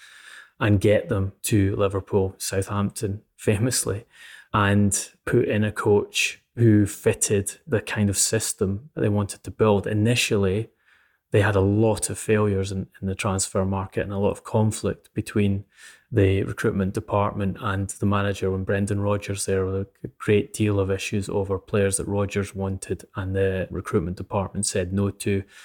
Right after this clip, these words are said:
players the recruitment department wanted and Rodgers said no to. But they've refined that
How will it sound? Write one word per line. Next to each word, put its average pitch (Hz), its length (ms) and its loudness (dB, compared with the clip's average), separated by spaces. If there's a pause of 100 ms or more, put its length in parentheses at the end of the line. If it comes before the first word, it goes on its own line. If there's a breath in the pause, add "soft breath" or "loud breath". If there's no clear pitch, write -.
(160 loud breath)
players 98 260 2
the 98 40 -8
recruitment 110 440 0
department 95 420 -4
wanted 95 440 -4
and 95 140 -2
Rodgers 98 540 -2 (380 soft breath)
said 101 420 2 (460)
no 98 220 4
to. 98 360 0 (680 soft breath)
But 113 140 4
they've 104 180 4
refined 110 540 2
that 101 340 -2